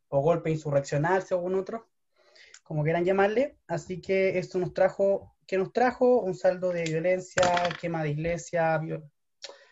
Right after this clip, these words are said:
conflictividad social, lo mismo de siempre. ¿Dó-, dónde estaban, primero, dónde estaban para el estallido social el año pasado? Y,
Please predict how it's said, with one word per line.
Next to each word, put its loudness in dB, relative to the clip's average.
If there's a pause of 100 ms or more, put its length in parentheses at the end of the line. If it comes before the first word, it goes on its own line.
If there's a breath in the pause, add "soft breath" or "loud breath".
(320 loud breath)
conflictividad 0
social, 2
lo 2
mismo 0
de 2
siempre. -8 (680 loud breath)
¿Dó-, 2
dónde 6
estaban, 6 (100)
primero, 8
dónde 6
estaban 4
para 8
el 2
estallido 2
social 2
el 4
año 2
pasado? 2 (600)
Y, -2